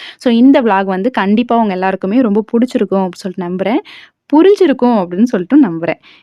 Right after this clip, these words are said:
இந்த வீடியோ உங்களுக்கு புடிச்சிருந்தது அப்படின்னா, மறக்காம லைக் பண்ணுங்க,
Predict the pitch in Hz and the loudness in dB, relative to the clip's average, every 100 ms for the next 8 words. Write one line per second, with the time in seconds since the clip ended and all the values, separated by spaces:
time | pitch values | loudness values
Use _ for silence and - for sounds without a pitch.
0 | - 208 202 269 269 208 202 220 233 247 | -4 -2 2 2 2 0 -2 -2 0 2
1 | 208 190 185 180 320 339 202 196 208 190 | 2 0 -2 -2 -2 0 -2 -2 -2 0
2 | 381 233 277 - 226 180 | 0 0 -2 -4 -2 -2